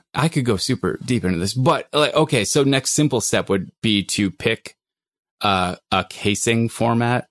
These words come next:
whether you're gonna use all lowercase,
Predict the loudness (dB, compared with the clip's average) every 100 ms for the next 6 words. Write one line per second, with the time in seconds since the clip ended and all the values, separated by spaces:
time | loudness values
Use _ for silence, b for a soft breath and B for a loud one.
0 | _ 0 0 0 0 0 0 2 2 0
1 | -2 -2 0 2 4 2 2 0 0 0
2 | 0